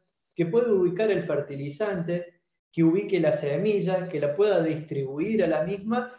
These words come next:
y contactarla bien al suelo. Y por supuesto, por último, cerrar ese surco. Entonces, vamos a ver cuán,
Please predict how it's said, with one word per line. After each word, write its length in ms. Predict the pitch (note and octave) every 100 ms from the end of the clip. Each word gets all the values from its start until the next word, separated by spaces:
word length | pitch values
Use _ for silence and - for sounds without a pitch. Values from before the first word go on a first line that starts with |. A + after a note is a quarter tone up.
| _
y 220 | - G3+ -
contactarla 760 | G#3 G3+ G3 G3 G#3 A3 G#3
bien 320 | G3 G3 G3 -
al 180 | D3+ D3+
suelo. 500 | - D#3 C#3 C3+ C3+
Y 80 | E3
por 140 | F3+
supuesto, 480 | - G3+ G#3+ G#3+ G3+
por 140 | G3 F#3+
último, 420 | A3 A3+ A3+ F#3
cerrar 480 | - E3 D#3+ E3+ E3
ese 180 | D#3+
surco. 680 | D#3+ - D3+ C#3+ - - - _ _ _
Entonces, 600 | E3 E3+ F#3+ F#3+ F#3 D#3+
vamos 300 | G#3 A3+ A3
a 80 | F#3+
ver 480 | F#3+ G3+ G3+ - - _ _
cuán, 640 | G3+ A3+ A3 G3 E3+ -